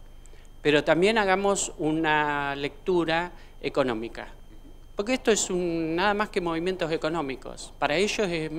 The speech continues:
economía. Esto es netamente economía. Cuando deje de existir TELAM, entonces todo ese trabajo que hay que hacer, no solamente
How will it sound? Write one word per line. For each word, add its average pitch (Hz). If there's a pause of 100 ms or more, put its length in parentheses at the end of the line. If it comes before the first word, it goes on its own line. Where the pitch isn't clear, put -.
economía. 151
Esto 214
es 190
netamente 208
economía. 160 (320)
Cuando 170
deje 214
de 185
existir 190
TELAM, 190 (460)
entonces 151
todo 202
ese 180
trabajo 170
que 156
hay 147
que 151
hacer, 147
no 208
solamente 135